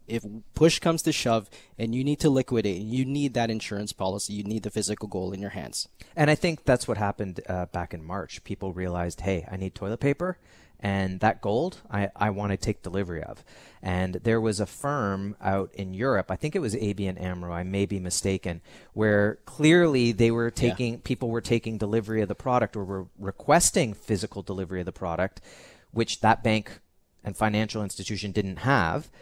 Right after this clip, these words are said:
Speaker 2: And so they closed the fund. They
Speaker 1: Mm-hmm.
Speaker 2: said, they sent out a letter to everyone saying, "You can close your account now, or you can clo-,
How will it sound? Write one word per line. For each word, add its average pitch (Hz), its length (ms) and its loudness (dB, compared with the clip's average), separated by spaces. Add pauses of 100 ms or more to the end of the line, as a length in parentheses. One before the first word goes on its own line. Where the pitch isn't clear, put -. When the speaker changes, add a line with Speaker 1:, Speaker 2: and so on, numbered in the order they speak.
(360)
Speaker 2:
And 113 220 2
so 123 220 2
they 123 140 6
closed 139 340 2
the 143 80 2
fund. 165 380 2 (400)
They 120 80 2
Speaker 1:
Mm-hmm. 123 80 2
Speaker 2:
said, 135 240 8 (300)
they 131 100 8
sent 156 260 6
out 147 140 10
a 135 80 6
letter 143 280 8
to 107 140 6
everyone 101 400 0
saying, 107 400 0
"You 107 140 -8
can 123 140 -10
close 151 280 2
your 180 120 2
account 170 280 2
now, 110 280 0 (500)
or 120 100 2
you 120 140 2
can 131 100 -4
clo-, 131 340 0